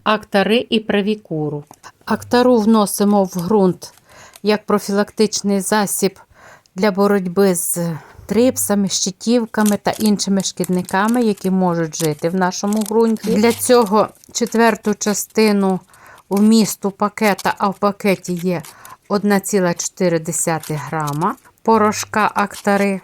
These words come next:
розводимо в одній літрі теплої води. А фунгіциду Привікур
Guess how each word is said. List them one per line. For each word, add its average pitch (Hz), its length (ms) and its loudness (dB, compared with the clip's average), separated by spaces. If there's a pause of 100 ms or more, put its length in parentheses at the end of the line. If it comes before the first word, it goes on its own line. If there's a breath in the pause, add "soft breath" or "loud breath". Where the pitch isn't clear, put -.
(400)
розводимо 196 1000 2 (320 loud breath)
в 190 260 -2
одній 208 500 4
літрі 185 500 0 (220)
теплої 196 540 0
води. 175 540 -2 (1160 loud breath)
А 226 200 2
фунгіциду 220 1040 2
Привікур 208 680 2